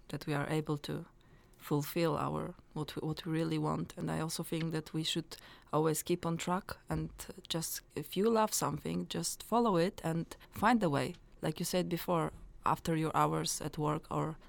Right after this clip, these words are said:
as a side project, but just never make a resignation of your, this what you love, and never s-, let beliefs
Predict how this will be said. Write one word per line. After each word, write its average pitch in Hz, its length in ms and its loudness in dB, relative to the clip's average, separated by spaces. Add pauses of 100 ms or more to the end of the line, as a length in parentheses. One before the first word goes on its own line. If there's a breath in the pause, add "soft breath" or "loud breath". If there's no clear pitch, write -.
(120 soft breath)
as 151 140 0
a 147 60 0
side 147 420 2
project, 160 560 -2
but - 200 -4
just - 320 -2 (460 loud breath)
never 240 560 4 (120)
make 170 300 0
a 165 40 0
resignation 160 720 0
of 151 200 -2
your, 151 360 0 (500)
this 180 220 2
what 180 160 0
you 165 60 2
love, 147 240 4 (440)
and 160 200 2 (140)
never 175 220 2
s-, - 240 -2
let 156 360 0
beliefs 165 520 2